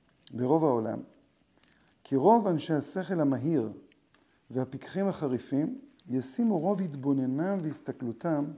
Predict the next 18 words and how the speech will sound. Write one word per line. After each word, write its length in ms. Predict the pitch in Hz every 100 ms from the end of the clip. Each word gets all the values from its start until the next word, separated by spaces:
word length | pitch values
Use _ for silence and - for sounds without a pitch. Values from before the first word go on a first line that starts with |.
| - - _ - - 135
בדקות 480 | 139 151 156 220
החוכמות 760 | 208 147 - 139 165 185 - - - -
ועומק 460 | 113 147 160 156
העיונים. 420 | 127 117 - - - - _ _ _ _ _ _
איש 360 | 247 262 - -
איש 520 | 196 214 - - - -
כפי 260 | - 165
נטיית 440 | 175 170 147 156 156
שכלו 480 | 131 - 135 147
וחשקו 460 | 139 127 - - 117
הטבעי. 340 | 107 110 - - _ _ _ _ _ _ _ _ _
כי 120 | -
יש 520 | 156 226 208 202 - - _ _ _
שיטרחו 680 | - 165 151 151 147 - 220
מאוד 320 | 175 170 175
במחקר 540 | 156 139 - 156 165
הבריאה 420 | 151 143 135 139 139
והטבע, 460 | 123 113 120 110